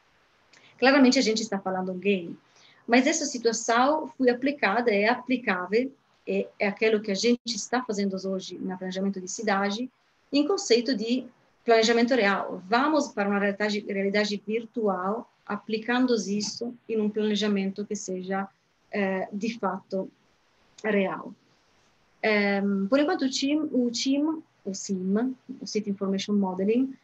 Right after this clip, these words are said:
ehm, vai bem na frente respeito a um conceito de bim single. A gente, do single edifício, eh, vai conectar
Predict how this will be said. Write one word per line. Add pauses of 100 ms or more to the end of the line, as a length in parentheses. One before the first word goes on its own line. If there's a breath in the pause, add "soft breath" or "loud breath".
(280 loud breath)
ehm,
vai
bem
na
frente
respeito
a
um
conceito
de
bim
single.
A
gente,
do
single
edifício, (480)
eh,
vai
conectar